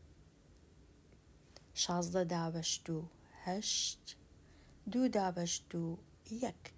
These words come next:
واتە پێویستە بەلایەنی کەم هەشتا و یەک یاری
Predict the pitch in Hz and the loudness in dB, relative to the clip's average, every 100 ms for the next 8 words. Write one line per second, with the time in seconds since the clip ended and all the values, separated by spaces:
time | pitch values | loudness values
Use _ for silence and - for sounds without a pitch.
0 | - - - 202 185 175 - 226 233 220 | -18 -20 -8 -2 0 0 2 2 2 -4
1 | - 196 185 214 - - 190 180 175 175 | 0 4 6 8 6 8 4 4 4 4
2 | 175 208 247 247 - - 180 202 254 262 | 2 2 2 2 0 0 2 2 0 -2
3 | - - - - - - - 175 - 170 | -16 -20 -20 -20 -20 -8 -2 0 2 4
4 | 175 202 233 - - - - 175 165 165 | 4 4 2 -2 -16 -18 -4 0 2 2
5 | 165 165 | 0 -2